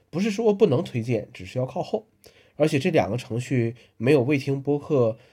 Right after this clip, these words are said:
呃，数量的这角标，我也不喜欢。最后推荐一本书啊，这个也是听播客听到的啊，这是一本被书名啊误导的这个好书啊，不能说学到什么吧，起码作为电子榨菜是合格的。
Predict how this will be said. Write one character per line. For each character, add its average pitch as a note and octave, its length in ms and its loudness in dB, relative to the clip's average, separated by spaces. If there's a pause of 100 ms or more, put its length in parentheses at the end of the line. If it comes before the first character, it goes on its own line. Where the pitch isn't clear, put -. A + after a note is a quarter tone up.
(160)
呃， G2+ 220 -2
数 G3 200 0
量 A#2 140 4
的 G#2 80 -6
这 A2 100 -4
角 G2 140 -4
标， A#2 400 -2
我 F#2+ 140 -4
也 F2+ 40 -2
不 F#2 120 -12
喜 - 160 -14
欢。 - 200 -20 (1400)
最 E3+ 120 0
后 F3+ 120 10
推 F3 160 -4
荐 F3+ 80 4
一 F3 60 2
本 D3 120 -2
书 D3+ 340 -2 (180)
啊， G2 280 -2 (280)
这 D3 100 2
个 C3 80 2
也 A2 100 2
是 G2+ 80 -4
听 C3+ 220 -2
播 C#3+ 100 0
客 C3+ 120 0
听 D3 180 -4
到 B2+ 200 4
的 - 160 -18 (140)
啊， G2 160 -2
这 C#3+ 120 -4
是 F#3 120 0
一 F#3 80 4
本 G#2+ 200 0
被 C3+ 160 2
书 G3 220 -2
名 C3 360 0 (140)
啊 G2+ 200 0
误 D#3 220 -2
导 F2+ 160 4
的 G2+ 140 -2
这 G#2 100 -4
个 G#2 80 -6
好 - 180 -12
书 A#2 180 -4
啊， G#2 140 0 (540)
不 F#3+ 80 2
能 G3+ 100 8
说 G#3+ 140 2
学 C#3 120 2
到 F3 100 8
什 C#3 100 -2
么 F#2 100 -4
吧， F#2+ 200 -6 (300)
起 - 180 -8
码 C3+ 120 6
作 C#3 140 2
为 C#3+ 80 4
电 D3+ 180 2
子 F#2+ 80 -6
榨 D#3 160 -4
菜 E3+ 260 0
是 A2 100 -6
合 F2+ 160 -10
格 E2+ 200 -12
的。 F#2 140 -10